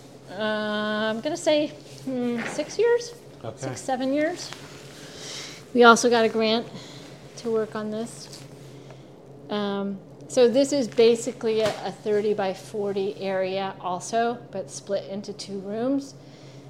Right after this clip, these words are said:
Speaker 1: And we put a bathroom back here and then <clears throat> a break room, and we considered maybe doing some processing in that
Speaker 2: Yep.
Speaker 1: room too,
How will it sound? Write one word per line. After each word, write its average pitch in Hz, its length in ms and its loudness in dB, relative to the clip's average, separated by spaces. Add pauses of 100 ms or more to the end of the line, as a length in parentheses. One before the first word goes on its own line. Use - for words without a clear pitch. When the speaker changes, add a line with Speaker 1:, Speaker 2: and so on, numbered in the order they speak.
(160)
Speaker 1:
And 190 300 -8
we 190 80 -4
put 190 160 -10
a 185 40 -6
bathroom 208 640 -2
back 202 260 -4
here 202 480 -4
and 175 200 -6
then 185 640 2 (100)
<clears throat> - 60 -8
a 196 60 -2
break 202 380 2
room, 202 460 -4
and 185 320 -6
we 185 80 -4
considered 208 600 -2 (800)
maybe 208 280 0
doing 196 240 -2
some 185 160 -10
processing 233 640 -6
in 254 120 -4
that 247 160 -4
Speaker 2:
Yep. 233 100 -2
Speaker 1:
room 262 240 -2
too, 254 400 -4